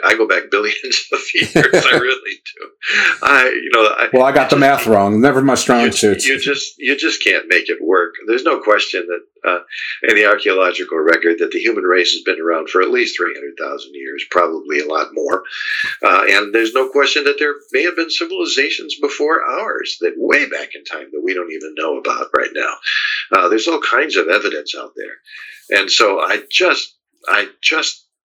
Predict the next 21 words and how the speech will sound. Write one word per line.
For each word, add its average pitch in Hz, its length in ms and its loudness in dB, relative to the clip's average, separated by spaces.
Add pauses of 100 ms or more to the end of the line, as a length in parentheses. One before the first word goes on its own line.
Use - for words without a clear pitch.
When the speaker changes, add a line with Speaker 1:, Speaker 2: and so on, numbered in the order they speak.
(280)
Speaker 1:
when 113 200 0
we 160 140 0
read 143 220 -2
the 110 140 -2
Bible, 95 400 0
we 139 160 -2
expect - 560 -2
it. 90 140 -4 (720)
Well, 107 240 0
let's - 160 -4
put - 120 -6
it 110 80 -6
this 101 200 -6
way. 78 160 -6
We 104 320 -2
read 147 220 0
it 110 180 -4
with 98 240 -6 (120)
eyes 107 540 -2
and 87 260 -12
minds, 90 680 -4